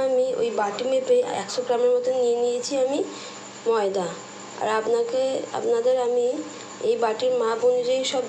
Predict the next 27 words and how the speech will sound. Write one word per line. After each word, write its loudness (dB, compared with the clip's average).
দেখাচ্ছি, -4
যাতে -2
আপনাদের 2
বুঝতে 0
সুবিধা 0
হয় 2
আর 2
আপনারা 0
যাতে 2
সঠিক -2
মাপ 0
নিয়ে 4
জিনিসটা 0
বানাতে 0
পারেন, 0
তাতে 0
জিনিসটা 0
খেতে -2
খুব -6
ভালো -2
হয়। -4
এবার 0
এই 2
একশো -4
গ্রাম 2
ময়দা 2
আমি 0